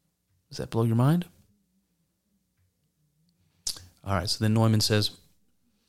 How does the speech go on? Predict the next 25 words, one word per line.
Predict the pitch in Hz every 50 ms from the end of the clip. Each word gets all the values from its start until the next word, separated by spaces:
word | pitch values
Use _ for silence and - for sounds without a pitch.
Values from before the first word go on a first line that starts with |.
| _ _ _ _ _ _ - - - - -
"The | - 104
world | 98 107 139 180 208 202 175 139 117
begins | 107 110 104 107 113 82 71 76 - - - - - - - - - - _ _ _ _ _ _ _ _ _ -
only | 123 156 165 165 165 151
with | 139 143 -
the | - -
coming | - - - 123 123 120 117 107
of | -
the | - 98
light, | 95 123 - - - - - - - - - - _ _ _ _ _ _ _ _ _ _
which | - 107 - -
constellates | - - 131 151 175 - - 131 123 120 127 123 -
the | - 107 107
opposition | 110 123 - 120 107 120 135 127 - - 101 101 101
between | 107 - - - 101 -
heaven | - - 113 110 123 127 127 120
and | 98 107 -
earth | - 127 107 - - - - - - - - _ _ _ _ _ - - - -
as | 107 104
the | 107 101
basic | 104 - 120 120 - - - - -
symbol | - - 120 110 107 104 104 - -
of | 101 - -
all | - - 104 104 104 101 98 98 - -
other | 107 104 101 95 90